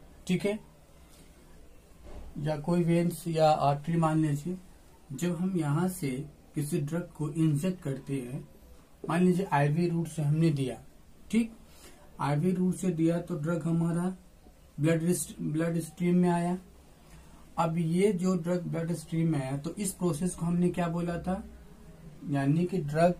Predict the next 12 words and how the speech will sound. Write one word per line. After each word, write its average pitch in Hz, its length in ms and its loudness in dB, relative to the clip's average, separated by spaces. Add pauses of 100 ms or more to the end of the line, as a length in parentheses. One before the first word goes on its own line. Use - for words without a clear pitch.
को 160 320 -4 (640)
जो 147 200 -2
डी-, 165 260 0 (240)
जो 160 280 0
dose 165 340 2
form 147 220 2
में 143 200 6
था 135 120 -6 (120)
पहले 135 240 -4
ये, 139 280 -4 (1900)
ठीक 147 180 -4
है, 208 120 -2